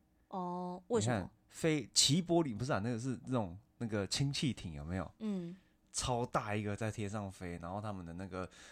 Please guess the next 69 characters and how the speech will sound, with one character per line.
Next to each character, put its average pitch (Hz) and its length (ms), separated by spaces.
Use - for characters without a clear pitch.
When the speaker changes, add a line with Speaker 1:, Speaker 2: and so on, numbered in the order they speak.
Speaker 2:
城 101 180
市 113 160
巷 107 220
弄 104 160
已 92 80
经 180 160
有 135 100
汽 - 240
车 117 260
了， 95 200
就 123 100
是 139 120
已 101 120
经， 123 240
已 107 120
经 127 180
现 139 180
代 123 200
化， 110 280
就 131 140
是 131 80
慢 127 180
慢 127 180
在 117 120
现 110 180
代 101 160
化， 101 200
然 87 100
后 95 60
工 104 220
业， 101 240
工 107 180
业 104 160
设 98 240
施 87 260
啊， 82 160
然 82 120
后 92 80
你 87 80
说 90 120
这 95 120
种， 85 200
就 98 60
是 90 320
那 101 80
种， 87 260
怎 87 120
么， 85 80
<laughs> - 580
就 98 80
是 98 140
路 110 160
上 104 220
跑 87 200
汽 - 160
车 101 160
什 92 140
么 76 80
的， 101 60
跟 180 200
魔 139 200
女 107 160
的 92 80
时 - 160
代 123 120
已 104 60
经 107 160
开 113 140
始， 90 180